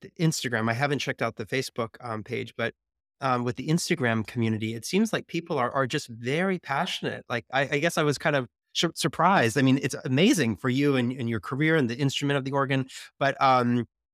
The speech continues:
eh, you know, it is such a niche, um, uh, topic, even in classical music, even in kind of art music at large, it is still very niche.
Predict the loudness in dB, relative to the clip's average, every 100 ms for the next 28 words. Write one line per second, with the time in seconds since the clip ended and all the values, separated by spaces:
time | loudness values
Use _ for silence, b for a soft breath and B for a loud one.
0 | _ -10 -10 -10 -4 0 0 2 2 2
1 | 2 -2 0 0 2 2 2 0 -4 -6
2 | _ _ _ _ 0 2 2 0 -2 -4
3 | -2 -2 -2 0 2 2 2 4 4 2
4 | -2 -6 _ -2 0 0 0 0 -2 -4
5 | -2 2 2 0 -2 -2 0 0 2 0
6 | 0 -4 0 2 4 2 0 -2 -2 -4
7 | -2 0 0 2 2 2 0 -6